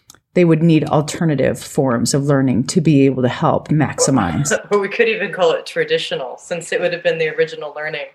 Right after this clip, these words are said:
Speaker 1: Exactly.
Speaker 2: <laughs>
Speaker 1: We need to, we need to integrate those more so that these individuals can reach their, you know, reach their own potential, 'cause we don't really know as we evolve what the full potential of these abilities or these gifts are.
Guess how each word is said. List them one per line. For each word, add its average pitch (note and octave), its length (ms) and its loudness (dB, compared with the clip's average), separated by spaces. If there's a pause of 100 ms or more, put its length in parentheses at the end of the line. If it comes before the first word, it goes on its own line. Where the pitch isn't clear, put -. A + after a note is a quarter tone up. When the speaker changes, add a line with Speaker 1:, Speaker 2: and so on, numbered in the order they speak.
(420)
Speaker 1:
Exactly. C4 680 2 (160)
Speaker 2:
<laughs> E4 140 -4
Speaker 1:
We A#3+ 100 4 (200)
need - 120 0
to, A#3 260 0 (200)
we B3 160 4
need B3 240 4
to B3+ 100 2
integrate F#3+ 640 0
those F3 480 2
more F3+ 640 2 (360)
so G#3 200 2
that F#3+ 220 2
these G#3 260 4
individuals F3+ 960 2
can E3+ 240 -2
reach D3 340 -4
their, C#3 380 0
you D#3 120 -6
know, C3+ 120 -6
reach E3+ 300 -6
their D#3+ 160 0
own D3 140 -4
potential, D3+ 480 -4
'cause E3 200 -2
we E3+ 140 2
don't D#3 200 2
really D#3+ 240 0
know D3+ 460 0 (560)
as D#3 240 2
we D3 140 4
evolve C#3+ 600 4
what D#3 260 2
the E3 40 0
full D#3 220 2
potential E3 560 0
of C#3+ 140 0
these C3 540 2
abilities C#3+ 640 4
or C3+ 60 2
these A#2+ 200 0
gifts A#2 340 0
are. A#2+ 420 -2